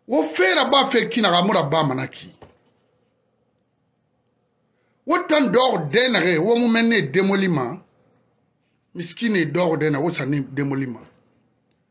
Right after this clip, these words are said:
Il y a plus de quatre cents bâtiments aujourd'hui à Koya, en Kakulma Rice,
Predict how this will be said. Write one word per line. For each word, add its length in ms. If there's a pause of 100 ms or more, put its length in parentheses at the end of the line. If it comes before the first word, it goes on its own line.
(920)
Il 80
y 20
a 40
plus 200
de 120
quatre 380
cents 280
bâtiments 520
aujourd'hui 480
à 140
Koya, 560 (160)
en 140
Kakulma 680
Rice, 460